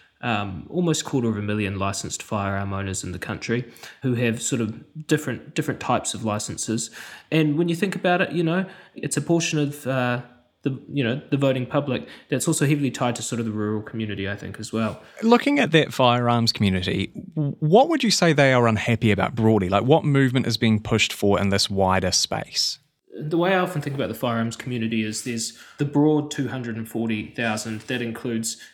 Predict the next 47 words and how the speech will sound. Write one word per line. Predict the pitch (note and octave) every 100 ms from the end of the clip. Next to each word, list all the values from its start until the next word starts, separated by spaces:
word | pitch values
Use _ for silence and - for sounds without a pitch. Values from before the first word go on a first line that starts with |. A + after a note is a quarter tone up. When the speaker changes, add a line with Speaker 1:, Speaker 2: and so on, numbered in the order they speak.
| _
Speaker 1:
everyone | D#3 D3 C#3 C3+ A#2+
from | A#2 B2 A2+
your | G#2+
sports | - - B2 B2
shooters | - A#2 A2 A2
to | - B2
your, | A2 G#2 G#2 A2 - - _
um, | G#2+ G#2+ G2+ F#2
your, | B2 A#2+
your | A#2+
farmers | B2+ C3 B2 A#2 A2+
who | A#2
have | A2+ G2+
a |
shotgun, | - - - F#2 - _
you | A#2+
know, | A#2 D#3 E3
or | A#2+ G#2
something | - A#2+ A2+
to, | G#2 G2+
to | G2 -
take | - B2 A2+
out | G#2+ G#2
rabbits | G#2+ - -
on | A2+
their | G#2+
property. | - G#2 G2+ G2+ - - - - -
For | -
the | D3+
portion | C3+ - A3 -
of | E3 -
the, | B2 A#2+ A#2
um, | A2+ A2 A2 - _ _ -
group, | C3 C#3+
which | B2+ - - - A#2+ -
could | F3+
well | C#3+ C3+
be | B2 A#2+ A#2+ A#2
something | - F2 A#2+
of | A2
a |
minority, | A2 A2 A2+ A2 G#2+ A2+ - - -
they | C3 D3
are | C3+
annoyed | B2+ A#2+
about | A2+ A2 G#2+ -
bureaucracy, | A#2+ A#2 - A#2 - A2+ A#2 A#2